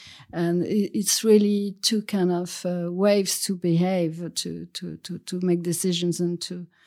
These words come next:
to, to be immersed in the, in the narrative. So, uh, with the, that's why I propose, uh, to have this implicit interaction. We call it implicit interaction.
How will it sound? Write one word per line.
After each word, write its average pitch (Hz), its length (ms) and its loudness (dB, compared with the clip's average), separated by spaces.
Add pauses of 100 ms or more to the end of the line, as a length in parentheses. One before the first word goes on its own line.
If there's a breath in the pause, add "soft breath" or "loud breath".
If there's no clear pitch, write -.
(200 soft breath)
to, 175 380 -4
to - 160 -16
be 180 200 2
immersed 175 540 2
in 185 140 -2
the, 170 120 -2
in 185 180 -2
the 180 100 0
narrative. 180 720 2 (320 loud breath)
So, 208 580 2
uh, 196 320 2
with 202 240 2
the, 180 840 0
that's 233 540 2
why 220 340 4
I 208 200 2
propose, 214 680 0
uh, 190 680 -2
to 214 140 4
have 196 240 2
this 208 220 2
implicit 254 680 2
interaction. 214 720 2
We 202 80 4
call 185 260 0
it 180 200 -2
implicit 214 560 0
interaction. 190 600 -4